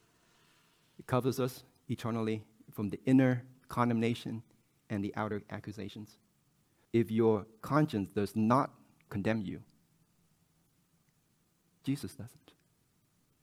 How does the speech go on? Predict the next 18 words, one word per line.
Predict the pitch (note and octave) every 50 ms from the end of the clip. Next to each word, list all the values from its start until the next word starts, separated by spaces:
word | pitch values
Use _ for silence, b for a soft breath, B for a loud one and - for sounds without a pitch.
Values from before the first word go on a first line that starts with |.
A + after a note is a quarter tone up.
| _ _ _ _ _ _ _ _ _ _ _ _ _ _ _ _ _ _ _ _ _ _ _ _ _ _ _ _ _ _ _ _ _ _ _ _ _ _ _ _ _ _ _ B2
Do | B2
you | C3 C#3+
believe | B2+ C3+ C3 C#3+ C#3+ C3+ C3
in | A#2
Jesus' | G#2+ - A#2+ A2+ B2 A2 -
promise? | - - G#2 G#2+ G#2 - - - - - _ _ _ _ _ _ _ _ _ _ _ _ _ _ _ _ _ _ _ _ _ _ _ _ _ _ _ _ _ _ _ _ _ _ _ _ _ _ _ _ _ -
Do | B2
you | C3 B2
trust | - E3+ E3 F3 E3 -
that | A#2+ G2 E2
he | A2+ A#2+
will | A2+ A2+
never | A2+ A2+ A2 A2 A2
leave | G#2 A2+ A2+ A#2 A2+ A2 - -
you | G2+ G2 G2 F#2 F2+ F#2
nor | F#2+ F#2+ F2+
forsake | F2+ - F#2+ - - A2 - -
you? | E2+ D#2